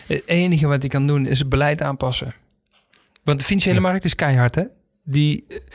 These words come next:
Speaker 1: het is net een, eh,
Speaker 2: Dat kun je niet als president zelf, eh,
Speaker 1: Nee.
Speaker 2: controleren
Speaker 1: Nee.
Speaker 2: vanuit de Turkse kant, eh.
Speaker 1: Nee. Nee, ja, het, het controleren door, eh,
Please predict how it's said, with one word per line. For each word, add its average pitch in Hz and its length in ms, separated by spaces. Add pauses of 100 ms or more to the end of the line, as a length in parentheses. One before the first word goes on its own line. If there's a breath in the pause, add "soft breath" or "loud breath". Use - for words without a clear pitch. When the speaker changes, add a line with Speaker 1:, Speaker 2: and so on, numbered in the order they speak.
(120 loud breath)
Speaker 1:
het - 100
is 131 80
net 165 300 (360 loud breath)
een, 143 340
eh, 123 500 (160)
Speaker 2:
Dat 110 160
kun 123 100
je 120 60
niet 135 140
als 131 100
president 127 420
zelf, 127 340
eh, 117 180 (240)
Speaker 1:
Nee. 127 300
Speaker 2:
controleren 127 640
Speaker 1:
Nee. 139 220
Speaker 2:
vanuit 107 240
de 107 60
Turkse 101 280
kant, 90 260
eh. 90 140
Speaker 1:
Nee. 98 220 (680 loud breath)
Nee, 117 140
ja, 113 180
het, - 200
het 143 140
controleren 151 640
door, 123 400
eh, 117 480